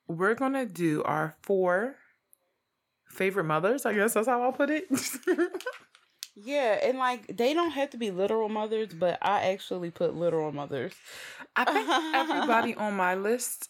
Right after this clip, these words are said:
Speaker 1: is a literal mother,
Speaker 2: I
Speaker 1: but we'll
Speaker 2: put
Speaker 1: see.
Speaker 2: a literal mother. Um, so, jumping out the gate, no surprise, Peg Bundy. Was she a terrible mother? Absolutely. But she meant well.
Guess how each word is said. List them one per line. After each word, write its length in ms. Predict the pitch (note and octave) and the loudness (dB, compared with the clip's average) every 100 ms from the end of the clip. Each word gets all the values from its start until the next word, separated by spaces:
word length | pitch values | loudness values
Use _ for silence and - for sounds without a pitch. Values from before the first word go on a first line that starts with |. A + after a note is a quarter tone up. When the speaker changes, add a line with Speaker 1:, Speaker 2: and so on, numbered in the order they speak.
| _ | _
Speaker 1:
is 540 | - E3+ F#3 A#3+ C4+ - - | 0 2 2 2 -2 -6 -2
a 60 | |
literal 520 | C4 C#4 D4 D#4 D#4 | 0 0 0 -4 -4
mother, 400 | D#4+ E4 E4+ E4+ E4+ A3+ _ _ _ _ - _ _ | -4 -4 -4 -8 -12 -18 _ _ _ _ -20 _ _
Speaker 2:
I 120 | - A3+ | -2 0
Speaker 1:
but 100 | A#3+ | 2
we'll 120 | E4 | 2
Speaker 2:
put 100 | E4 | 2
Speaker 1:
see. 140 | - | 2
Speaker 2:
a 40 | F#3 | 2
literal 380 | F3+ F3 F3 | 0 2 0
mother. 400 | E3+ F3+ E3+ F3 - - _ - - _ - | -2 -8 -10 -12 -14 -20 _ -20 -20 _ -2
Um, 600 | A3+ A3+ A3 A3 G#3+ G#3 | 0 0 0 0 -2 -6
so, 720 | - - D#4+ D#4 G#3+ G3 F#3 G3 - - _ - G3+ | -12 -4 0 2 4 4 2 -4 -10 -20 _ -20 -6
jumping 260 | G3 D#4+ E4+ | -2 0 0
out 160 | C4 | -2
the 80 | F#3+ | -2
gate, 360 | E3 E3 D#3 - | -4 -2 -4 -6
no 200 | F3+ F#3+ | -4 -2
surprise, 720 | G3 E3+ G3 D3 D3 E3 - - _ - - - - | -2 -6 -4 -2 -2 -6 -10 -20 _ -20 -20 -20 -8
Peg 280 | A3 F#3 F3 | -2 -2 0
Bundy. 420 | E3 D3+ C#3+ E3 - _ _ _ - | -2 -2 -8 -12 -16 _ _ _ -16
Was 240 | F#3 G3 - | -4 -4 -2
she 140 | C#4+ | -4
a 40 | |
terrible 340 | B3+ C4+ B3+ B3 | -2 -2 0 0
mother? 360 | B3+ C4 C4 C4 | 0 0 -2 -2
Absolutely. 760 | G#3 A#3 - A#3 G#3 - - - - - - _ | -4 -4 -4 -4 -4 -8 -10 -14 -18 -20 -20 _
But 200 | G#3+ G#3+ | -2 -2
she 160 | - A#3 | -2 -4
meant 220 | G3+ - | -2 -2
well. 340 | - F2 E2 | -2 -4 -4